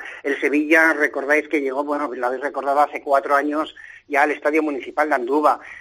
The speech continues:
Eh, no tiene ya tanto tirón. El Mirandés ya ha vivido, eh, bueno, pues rondas coperas,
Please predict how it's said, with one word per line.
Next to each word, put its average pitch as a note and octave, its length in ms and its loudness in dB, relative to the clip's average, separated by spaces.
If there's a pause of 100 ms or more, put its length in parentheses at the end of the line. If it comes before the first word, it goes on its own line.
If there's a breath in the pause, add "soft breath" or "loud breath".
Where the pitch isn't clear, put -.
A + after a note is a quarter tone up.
(180 loud breath)
Eh, D3 220 2
no D3+ 180 0
tiene F3+ 240 2
ya E3+ 140 4
tanto F3 380 0
tirón. D3+ 400 4
El C#3 80 -2
Mirandés D3 400 0
ya G3+ 80 6
ha F#3 60 4
vivido, F3+ 440 0 (300 loud breath)
eh, D3 280 2
bueno, D3 220 -2
pues C#3 160 -4
rondas D#3 400 2
coperas, D#3+ 580 2